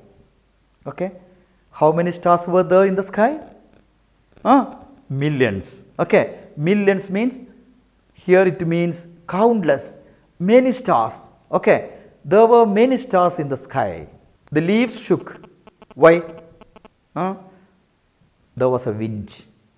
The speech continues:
Okay, and the leaves shook. There was a wind. A wind was blowing. Okay, how does the poet say that it was night? Yes,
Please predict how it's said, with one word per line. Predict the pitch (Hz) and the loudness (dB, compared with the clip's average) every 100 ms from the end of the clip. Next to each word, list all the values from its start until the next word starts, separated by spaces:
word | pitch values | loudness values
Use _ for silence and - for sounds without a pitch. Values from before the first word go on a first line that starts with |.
| _ _ - | _ _ -10
Okay, | 139 151 101 - _ _ 123 | -6 -4 -6 -10 _ _ -4
and | 139 | -2
the | 123 | -4
leaves | 117 123 120 | -6 -6 -8
shook. | - 98 - - _ _ _ _ _ _ _ _ _ _ _ - | -12 -20 -20 -20 _ _ _ _ _ _ _ _ _ _ _ -2
There | 151 | 4
was | 170 165 | 4 2
a | 139 | -2
wind. | 127 127 101 - _ _ 139 | -2 -6 -10 -16 _ _ 0
A | 143 | 2
wind | 165 190 180 | 2 0 2
was | 175 175 - | 2 2 -6
blowing. | 120 139 156 139 98 95 98 _ _ _ _ _ _ _ - | -2 0 2 -2 -6 -10 -16 _ _ _ _ _ _ _ -14
Okay, | 196 139 95 - _ _ _ _ _ _ | -6 -4 -6 -16 _ _ _ _ _ _
how | - 208 233 | 0 4 4
does | 190 196 | 4 0
the | 170 | -4
poet | 170 170 180 196 | -4 2 4 2
say | - 190 208 247 - - | 0 0 0 -2 -10 -10
that | 127 127 | -6 -6
it | 139 | -4
was | 135 127 - | -2 -4 -4
night? | 135 127 98 - _ _ _ _ _ _ _ _ _ _ - 117 | -4 -2 -4 -14 _ _ _ _ _ _ _ _ _ _ -14 -4
Yes, | 127 - | -4 -4